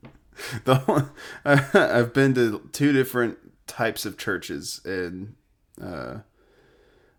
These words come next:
half of them were Catholic, and I still don't, I still don't get it. It's very confusing.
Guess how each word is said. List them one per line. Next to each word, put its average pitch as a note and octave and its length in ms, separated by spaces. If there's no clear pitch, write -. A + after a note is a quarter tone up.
half A2+ 260
of G#2+ 60
them G#2 160
were F#2 100
Catholic, D#2+ 680
and D2+ 140
I D2 60
still F2 300
don't, C#2 220
I G#2+ 60
still A#2 220
don't G#2 120
get F#2+ 180
it. - 140
It's - 100
very G#2 180
confusing. F2 600